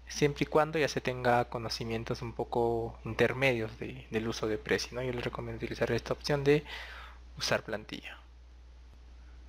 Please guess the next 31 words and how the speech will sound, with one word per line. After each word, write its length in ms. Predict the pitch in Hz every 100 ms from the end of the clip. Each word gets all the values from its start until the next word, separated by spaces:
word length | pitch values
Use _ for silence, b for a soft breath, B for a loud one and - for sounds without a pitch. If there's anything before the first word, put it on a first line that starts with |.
| -
Como 200 | 135 135
ven, 220 | 170 196
la 80 | 170
plantilla 480 | 131 131 147 143
ya 160 | 139 131
me 100 | 127
da 100 | 123
una 140 | 127
estructura 560 | 120 - - - 143 131
definida, 560 | 139 - 131 123 131 180 - - - - -
¿no? 200 | - 147 160
Que 100 | 139
acá 120 | -
están, 320 | - - 104 104 - B B B B B -
cada 280 | 139 131 131
marco 560 | 135 139 123 - 151 - - - - -
se 380 | - - - 120
llama 340 | 123 120 120
así 380 | 123 - 123 143
a 80 | 139
las 200 | 120 -
estructuras 720 | 117 - 135 - 139 135 -
que 140 | -
trabajan 520 | - 117 120 - 123 123 B B B B -
en 120 | 131 117
Prezi, 360 | 147 117 -
¿no? 240 | 110 127 143
En 560 | 131 120 113 110 113
PowerPoint 480 | 123 120 123 143 147
son 180 | - 127
diapositivas 840 | 120 - - 233 - 143 151 -